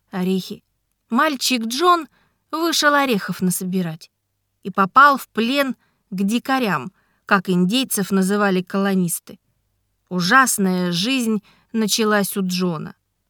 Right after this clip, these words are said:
Никто его не спасал. Проплывавшие мимо купцы дали ему хлеба и яблок, да и поплыли дальше.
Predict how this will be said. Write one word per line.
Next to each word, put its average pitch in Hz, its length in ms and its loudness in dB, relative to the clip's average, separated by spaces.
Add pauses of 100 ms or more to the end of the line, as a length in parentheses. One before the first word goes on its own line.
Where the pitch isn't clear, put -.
(200)
Никто 269 400 -2
его 185 200 -2
не 170 140 -2
спасал. - 580 -8 (640)
Проплывавшие 277 800 2
мимо 320 300 -2
купцы 392 540 -2
дали 269 300 2
ему 262 260 0
хлеба 262 440 -2
и 202 60 2
яблок, 240 600 2 (220)
да 330 120 4
и 370 80 6
поплыли 208 540 0
дальше. 190 560 0